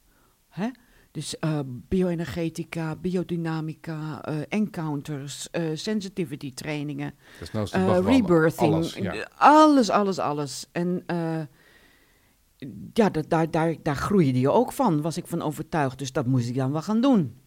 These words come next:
Speaker 2: hebben heel veel van die groepen gedaan.
Speaker 1: Eh, oneindig. Echt oneindig. En, eh, later begrepen dat, eh, voor iemand met mijn achtergrond werd het allemaal alleen nog maar versterkt.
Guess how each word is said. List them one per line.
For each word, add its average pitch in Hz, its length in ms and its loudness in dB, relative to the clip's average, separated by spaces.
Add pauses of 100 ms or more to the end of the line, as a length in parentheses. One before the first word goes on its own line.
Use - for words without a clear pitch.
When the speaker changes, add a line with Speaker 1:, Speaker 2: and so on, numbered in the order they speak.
(240)
Speaker 2:
hebben 92 120 -6
heel 101 100 -2
veel 92 100 -10
van 95 100 -6
die 92 80 -6
groepen 117 280 -8
gedaan. 78 340 -12
Speaker 1:
Eh, 190 200 6 (100)
oneindig. 135 800 0 (200)
Echt - 380 -2
oneindig. 127 840 -2 (120)
En, 160 420 -2
eh, 143 440 -2 (540)
later 165 380 0
begrepen 175 640 -2
dat, 147 360 -4
eh, 147 100 -2 (180)
voor 160 480 0
iemand 151 320 -2
met 151 160 -6
mijn 143 220 -4
achtergrond 180 720 -8 (520)
werd 170 200 0
het 185 100 -4
allemaal 165 280 2
alleen 190 240 2
nog 180 140 2
maar 160 180 0
versterkt. - 680 -2